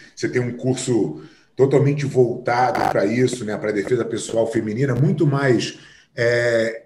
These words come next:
de, de empoderamento mesmo, de postura, do que de técnica. É, então,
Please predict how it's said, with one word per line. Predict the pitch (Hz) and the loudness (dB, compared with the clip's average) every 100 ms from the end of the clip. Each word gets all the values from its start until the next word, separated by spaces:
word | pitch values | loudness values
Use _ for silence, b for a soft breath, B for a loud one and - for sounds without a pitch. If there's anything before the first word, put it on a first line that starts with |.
| - | -16
de, | 156 - 131 131 123 113 110 | -10 -2 2 4 4 0 -4
de | - 135 | -2 0
empoderamento | 127 123 127 110 123 135 131 | 4 4 4 2 0 0 0
mesmo, | 117 110 | -2 -2
de | 117 | -4
postura, | - 117 - - 143 165 143 | -2 -4 -4 0 6 8 8
do | - 123 | 6 0
que | 143 | -2
de | - - | -2 -2
técnica. | 139 147 147 110 92 90 78 b b b b b _ | 2 2 2 -2 -4 -8 -12 b b b b b _
É, | 107 110 110 107 110 113 | -4 -2 -2 -2 -4 -6
então, | 127 151 151 - | 0 4 4 2